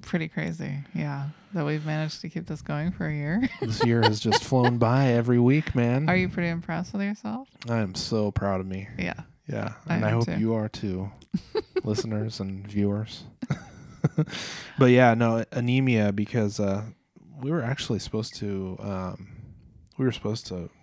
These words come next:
Speaker 2: do this a night ago.
Speaker 1: What are you trying to say?
Speaker 2: <laughs> I'm trying to say that if I'm off my game tonight in any way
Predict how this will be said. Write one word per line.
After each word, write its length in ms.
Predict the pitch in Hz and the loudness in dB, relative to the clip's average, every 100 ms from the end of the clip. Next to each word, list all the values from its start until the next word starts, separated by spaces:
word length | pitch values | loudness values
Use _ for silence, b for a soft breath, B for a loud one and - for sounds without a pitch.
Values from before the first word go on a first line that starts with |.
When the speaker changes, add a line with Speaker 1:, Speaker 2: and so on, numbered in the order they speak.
| - | -4
Speaker 2:
do 140 | 113 | -4
this 480 | 95 92 - - - _ _ _ _ | -2 -6 -10 -12 -16 _ _ _ _
a 80 | 98 | -6
night 200 | 98 110 | -4 -4
ago. 380 | 98 - 90 104 - | -4 -6 -8 -10 -4
Speaker 1:
What 140 | 175 | -2
are 80 | 170 | -2
you 80 | 170 | -2
trying 180 | 165 | -4
to 60 | 165 | -4
say? 260 | - 170 170 160 B B B B B B B B B B B | -4 -2 -2 -4 B B B B B B B B B B B
Speaker 2:
<laughs> 680 | B B B B B B 120 | B B B B B B -4
I'm 80 | |
trying 240 | 120 - 147 | 2 4 6
to 80 | 123 | 4
say 260 | - 113 | 4 4
that 220 | 113 98 | 6 4
if 100 | 98 | 4
I'm 180 | 110 117 | 4 4
off 220 | 113 117 | 4 2
my 140 | 113 98 | -2 -2
game 420 | 95 95 92 90 | -2 0 0 -2
tonight 360 | - 92 92 92 | -6 -4 -4 -4
in 120 | 90 | -2
any 220 | 104 110 | 0 2
way 400 | 101 90 95 | 2 0 -2